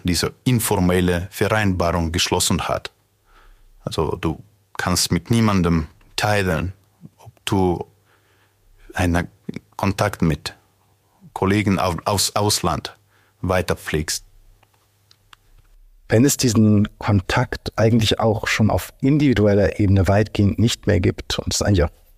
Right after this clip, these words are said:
Speaker 2: kaum mehr möglich ist, Erkenntnisse auszutauschen, was bedeutet das für gemeinsame Forschungsarbeiten, die es in der Vergangenheit ja gegeben hat? Es gibt ja eine Tradition der deutsch-russischen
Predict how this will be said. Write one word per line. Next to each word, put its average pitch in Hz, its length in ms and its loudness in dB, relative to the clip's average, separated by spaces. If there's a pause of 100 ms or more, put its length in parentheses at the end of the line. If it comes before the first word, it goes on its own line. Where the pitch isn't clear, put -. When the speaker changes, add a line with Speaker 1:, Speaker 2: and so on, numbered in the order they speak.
(120)
Speaker 2:
kaum 101 280 2
mehr 101 140 4
möglich 104 400 2
ist, 92 220 0
Erkenntnisse 104 880 2 (380)
auszutauschen, 101 880 0 (1700)
was 131 260 0
bedeutet 123 540 2
das 110 220 2
für 104 720 0 (1120)
gemeinsame 117 640 2
Forschungsarbeiten, 101 920 0
die 101 100 2
es - 100 0
in 107 100 2
der 104 120 2
Vergangenheit 110 600 2
ja 95 120 2
gegeben 104 460 2
hat? 82 120 0
Es 87 140 0
gibt 107 180 0
ja 95 60 4
eine 98 340 2
Tradition 131 760 2
der 101 220 2
deutsch-russischen 107 1080 2